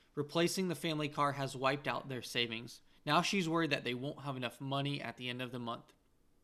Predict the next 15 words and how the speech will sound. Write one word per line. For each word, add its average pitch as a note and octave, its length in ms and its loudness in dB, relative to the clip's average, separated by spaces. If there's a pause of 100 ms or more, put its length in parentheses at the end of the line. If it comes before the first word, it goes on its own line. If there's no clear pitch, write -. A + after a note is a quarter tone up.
(360)
When D3+ 140 0
her C3+ 80 0
husband E3+ 380 0
comes C#3+ 260 -4
home D3+ 300 -2 (260)
with D3 240 0
an C#3 140 0
expensive-looking D3 880 -2
bunch C#3 340 -2
of - 120 -10
flowers C3+ 600 -2
to - 100 -16
cheer C#3+ 280 -2
her C3 180 -4
up, C#3+ 160 -8